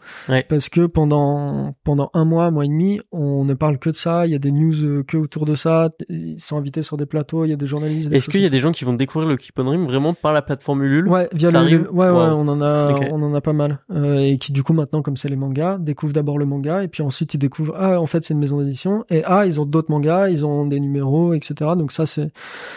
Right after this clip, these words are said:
Speaker 2: c'est génial, ouais. Et, et nous, on est en train de calculer aussi, parce qu'au début, on pouvait se dire,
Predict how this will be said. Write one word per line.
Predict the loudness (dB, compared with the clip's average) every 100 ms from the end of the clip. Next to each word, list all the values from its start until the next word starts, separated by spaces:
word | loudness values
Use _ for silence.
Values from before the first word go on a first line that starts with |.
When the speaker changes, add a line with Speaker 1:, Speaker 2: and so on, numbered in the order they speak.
| -20 -8
Speaker 2:
c'est | -2
génial, | 0 2 2 0
ouais. | -4 -8 0
Et, | 2 2 2 0 0 2 4 4
et | 4
nous, | 4 4
on | 2
est |
en | 0
train | 0
de | 0
calculer | -2 2 2
aussi, | 2 0 0 0
parce | 2 0
qu'au | 2
début, | 2 2 2
on | 0
pouvait | -4 -4
se |
dire, | -2 -4